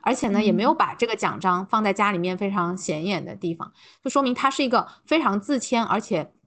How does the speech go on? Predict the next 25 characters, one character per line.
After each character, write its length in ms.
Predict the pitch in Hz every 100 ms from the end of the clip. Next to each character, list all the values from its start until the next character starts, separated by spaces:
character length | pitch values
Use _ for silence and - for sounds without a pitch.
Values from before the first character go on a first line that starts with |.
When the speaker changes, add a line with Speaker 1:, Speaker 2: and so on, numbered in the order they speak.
| _
Speaker 1:
自 180 | 311 262
洽 300 | - 302 202
的 100 | 165
人， 220 | 107 - -
就 100 | 247
是 100 | 247
他 140 | 269
有 280 | 233 151 - _
这 80 | 330
么 120 | 269
好 200 | 220 143
的 180 | 160 160
品 300 | - 175 139
质， 280 | - 196 - _ _ _
呃， 220 | - 175 151
在 160 | 226
这 140 | 208 202
个 120 | 190
家 220 | 220 214
庭 220 | 214 175
里 100 | 180
面。 240 | 160 143 -
然 160 | 175 190
后 120 | 226
呢， 200 | 208